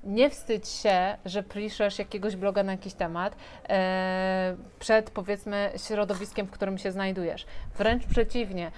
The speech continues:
wychodź do ludzi i chwal się swoimi postami, chwal się artykułami, chwal się tym, co robisz,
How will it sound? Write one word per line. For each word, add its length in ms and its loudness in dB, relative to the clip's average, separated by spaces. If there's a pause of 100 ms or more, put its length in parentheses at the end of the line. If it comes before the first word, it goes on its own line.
(160)
wychodź 440 2
do 140 2
ludzi 400 -4
i 100 -4
chwal 500 2
się 160 -2
swoimi 360 -4
postami, 440 -4
chwal 360 0
się 140 0
artykułami, 600 -4
chwal 280 -2
się 140 -2
tym, 240 -6
co 220 2
robisz, 460 2